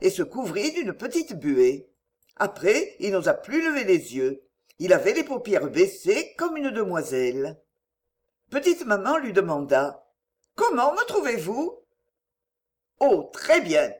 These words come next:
très, très bien. » Il dit cela d'un ton si comique,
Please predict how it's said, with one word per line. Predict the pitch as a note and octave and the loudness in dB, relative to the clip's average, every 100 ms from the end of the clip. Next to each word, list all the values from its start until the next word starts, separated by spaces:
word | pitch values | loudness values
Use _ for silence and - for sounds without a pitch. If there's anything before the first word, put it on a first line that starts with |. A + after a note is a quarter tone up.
| - | -12
très, | - D#4 E4+ - | -4 0 0 -2
très | - D4 | 2 4
bien. » | - - - - _ _ _ _ _ _ _ _ | 4 -2 -2 -6 _ _ _ _ _ _ _ _
Il | F3 D#3+ | -6 -4
dit | G3 D4+ | -2 -2
cela | F4+ C4+ D3 | 0 2 2
d'un | E3+ | 0
ton | E3+ G3+ G#3 | -2 -4 -2
si | - D4 | -4 -2
comique, | B3+ C#3+ C#3 G#3 D4 | 0 0 -2 -2 -4